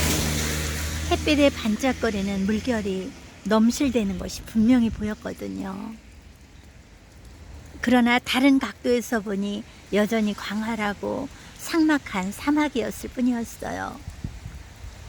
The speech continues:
비대 굴절 작용으로 반대편에 있는 물체가 반사되어서 그렇게 보이는 것이었는데 바라보고도 믿어지지 않는 광경이었습니다. 사랑도 보는 각도에 따라서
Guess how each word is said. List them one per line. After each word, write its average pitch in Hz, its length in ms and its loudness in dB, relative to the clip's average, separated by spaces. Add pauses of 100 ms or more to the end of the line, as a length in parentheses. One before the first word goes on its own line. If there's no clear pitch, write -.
(220)
비대 269 300 6
굴절 262 500 4
작용으로 202 920 -2
반대편에 226 640 2
있는 196 300 0
물체가 208 460 -2
반사되어서 208 960 -4 (400)
그렇게 233 260 0
보이는 233 480 4
것이었는데 196 960 -4 (1200)
바라보고도 254 600 4
믿어지지 208 580 0
않는 196 240 -8
광경이었습니다. 202 1040 -6 (1400)
사랑도 339 500 2
보는 240 340 4
각도에 233 440 -2
따라서 208 680 -6